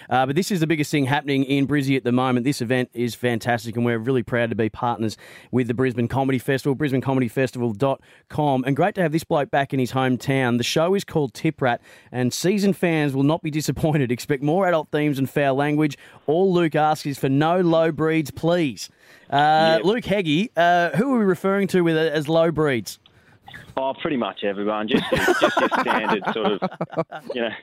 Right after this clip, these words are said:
Speaker 2: if you're not exactly like me, you're probably, probably not gonna like it. So, um,
Speaker 1: <laughs>
Speaker 2: it does thin, thin out the herd a bit, but yeah, just, just, uh, dickheads. Plenty of 'em around.
Speaker 1: Fair
Speaker 2: Infinity,
Speaker 1: enough.
Speaker 2: in fact.
Speaker 1: And what about the name Tip Rat? Where did that come from, the name of your show, which is happening now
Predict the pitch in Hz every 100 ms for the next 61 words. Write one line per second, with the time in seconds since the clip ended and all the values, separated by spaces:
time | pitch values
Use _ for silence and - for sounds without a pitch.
0 | - 117 160 156 117 139 120 120 107 101
1 | 113 110 101 120 98 92 - 110 98 101
2 | 98 95 98 101 95 - - - - 110
3 | 104 101 98 - - - - - - 123
4 | 135 - - 117 110 156 127 110 101 104
5 | 107 98 107 - 104 104 101 101 _ _
6 | _ - 117 - - 110 - 98 92 101
7 | - 98 87 - _ _ 135 107 92 90
8 | 98 101 - _ 147 170 170 165 185 -
9 | - 180 202 - - 156 190 233 233 180
10 | 185 180 170 - 180 - 160 101 139 180
11 | 165 160 151 151 143 123 123 139 131 120
12 | 123 - 131 123 117 120 123 123 120 123
13 | 120